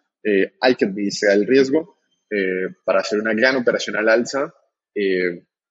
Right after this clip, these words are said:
utilizo cierta cantidad de capital, aproximadamente un cinco por ciento de lo que tiene mi cuenta,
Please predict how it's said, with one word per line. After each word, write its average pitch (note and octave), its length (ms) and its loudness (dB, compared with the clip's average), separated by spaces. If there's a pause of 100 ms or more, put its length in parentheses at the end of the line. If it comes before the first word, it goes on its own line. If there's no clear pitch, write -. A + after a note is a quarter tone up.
(100)
utilizo G2+ 640 -2 (480)
cierta A#2+ 380 0
cantidad G2 260 0
de F#2+ 60 -2
capital, A2+ 340 2
aproximadamente F#2 600 -4
un G2 100 -8
cinco G2+ 300 -6
por - 140 -6
ciento G2+ 260 -4
de F#2+ 60 0
lo F#2 80 -4
que F#2 60 -6
tiene F2+ 200 -6
mi F#2 100 -12
cuenta, B2 420 -2